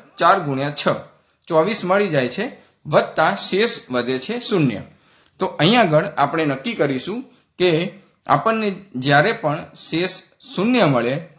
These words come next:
ત્યારે એના અગાઉના પદની શૂન્યેતર શેષ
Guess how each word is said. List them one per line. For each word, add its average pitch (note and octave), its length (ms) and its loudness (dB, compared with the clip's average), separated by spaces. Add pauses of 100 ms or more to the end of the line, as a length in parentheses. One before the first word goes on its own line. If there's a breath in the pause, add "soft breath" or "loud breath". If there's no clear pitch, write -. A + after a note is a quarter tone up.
ત્યારે C#3+ 480 4
એના D#3 260 0
અગાઉના F#3+ 720 0
પદની C#3 760 -2 (320)
શૂન્યેતર D3+ 580 2
શેષ - 560 0